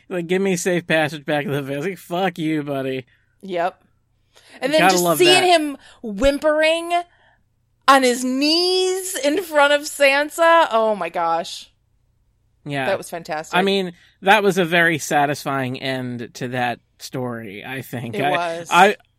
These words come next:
Speaker 1: I've been <laughs> saying it all season long, uh, back into the very first episode of Game of Thrones First Take that we did, uh, that Littlefinger was in a dangerous situation. Well, yes, that has now come, uh, full
Speaker 2: To
Speaker 1: circle.
Speaker 2: fruition.
Speaker 1: Yeah,
Speaker 2: Yep.
Speaker 1: he is, yeah, he is dead as dirt.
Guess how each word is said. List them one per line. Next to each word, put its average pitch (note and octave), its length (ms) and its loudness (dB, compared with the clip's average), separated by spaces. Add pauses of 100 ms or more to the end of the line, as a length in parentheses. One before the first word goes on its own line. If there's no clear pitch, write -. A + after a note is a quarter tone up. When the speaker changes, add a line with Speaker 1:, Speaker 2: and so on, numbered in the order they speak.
(160)
Speaker 1:
I've G3 200 4
been G3+ 180 2
<laughs> - 0 -
saying G3+ 400 2
it F#3+ 120 6
all E3+ 220 8
season E3 420 0
long, E3 400 2 (320)
uh, D3 240 2
back D#3 320 2 (160)
into E3 240 -2
the D#3 100 -2
very D3+ 320 2
first D#3+ 480 -2
episode D#3 440 -2
of D#3 100 -4
Game D#3+ 200 -4
of C#3+ 60 -6
Thrones D#3 260 -6
First E3 240 -2
Take E3 220 -4
that F#3 100 -6
we F#3 140 -4
did, G3+ 400 0 (380)
uh, C#3 260 0
that D3+ 240 -2
Littlefinger F3 500 0
was F3 120 0
in F#3+ 80 0
a F3+ 40 0
dangerous E3 440 -2
situation. E3+ 580 -2
Well, D#3+ 320 2
yes, C#3 340 -4
that D3 240 -2
has D3+ 200 -6
now C#3+ 380 -4 (300)
come, C3+ 480 -4 (280)
uh, B2 200 -8
full D#3+ 180 -2
Speaker 2:
To D3+ 60 0
Speaker 1:
circle. C#3 340 0 (100)
Speaker 2:
fruition. C#3+ 200 -14 (200)
Speaker 1:
Yeah, E3+ 240 -4
Speaker 2:
Yep. F3 100 -8
Speaker 1:
he D#3 220 -2
is, C#3 280 -4
yeah, A#2 220 -6
he D3 180 -8
is C3 200 -8
dead D3+ 460 -4
as C3+ 460 -6
dirt. B2+ 480 -10